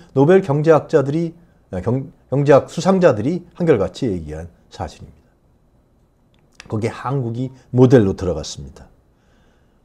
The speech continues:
한국 자본주의의 건강성과 생산성을 해치는 것.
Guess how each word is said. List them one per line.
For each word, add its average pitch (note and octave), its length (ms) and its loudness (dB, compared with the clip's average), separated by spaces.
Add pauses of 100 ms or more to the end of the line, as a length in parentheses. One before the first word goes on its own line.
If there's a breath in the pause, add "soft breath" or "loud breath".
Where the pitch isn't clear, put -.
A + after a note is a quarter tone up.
(140)
한국 C#3 260 0
자본주의의 B2+ 460 4
건강성과 D3+ 720 2
생산성을 D#3+ 580 -4
해치는 B2 380 -10
것. - 120 -20